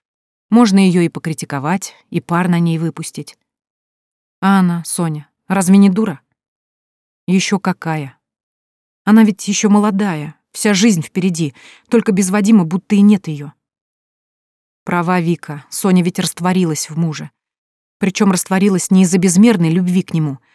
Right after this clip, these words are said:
а потому что приняла сложившийся порядок вещей. Ей тоже так было удобно. Неприятно местами, некомфортно, но удобно. Не нужно быть самостоятельной, не нужно самой принимать решения и заботиться о хлебе насущном.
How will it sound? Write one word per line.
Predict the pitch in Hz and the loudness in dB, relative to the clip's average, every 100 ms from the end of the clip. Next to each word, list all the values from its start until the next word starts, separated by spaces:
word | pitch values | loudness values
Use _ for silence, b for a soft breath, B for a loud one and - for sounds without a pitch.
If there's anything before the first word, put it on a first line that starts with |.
| _ _ _ | _ _ _
а | 190 | -6
потому | 185 214 214 | -2 2 2
что | - | 2
приняла | 208 196 202 226 | 0 2 4 0
сложившийся | - 170 185 - 180 - | -2 -4 -4 -4 -6 -6
порядок | - 175 185 175 170 | -6 -4 -4 -4 -6
вещей. | 170 - 151 - _ _ _ _ - | -6 -4 -8 -8 _ _ _ _ -2
Ей | 254 262 | 2 4
тоже | 269 156 | 2 0
так | - 147 | -4 -6
было | 151 160 | -6 -6
удобно. | 175 160 151 175 _ _ _ _ _ - | -4 -6 -8 -16 _ _ _ _ _ 0
Неприятно | 220 254 285 339 156 | 2 2 0 0 -2
местами, | 151 - 143 139 | -2 -4 -6 -4
некомфортно, | 151 165 202 - 302 160 143 b b - | -4 0 -2 0 -4 -4 -10 b b 2
но | 196 190 | 4 4
удобно. | 233 180 147 143 _ _ _ _ | 2 -2 -4 -10 _ _ _ _
Не | 208 262 | 2 4
нужно | 247 190 | 4 2
быть | 156 | 0
самостоятельной, | - 156 - 170 202 202 170 165 _ _ _ _ | -4 -6 -4 -4 -4 -4 -6 -6 _ _ _ _
не | 214 | 4
нужно | 254 202 185 | 4 4 2
самой | 202 185 214 | 2 2 2
принимать | 160 156 156 - | 0 -2 -2 -4
решения | 156 214 196 156 | -6 0 0 0
и | |
заботиться | 156 151 190 - 151 | -2 -4 -4 -6 -10
о | |
хлебе | 143 196 185 | -6 -2 0
насущном. | 180 - 170 - 143 | 0 -2 -8 -8 -10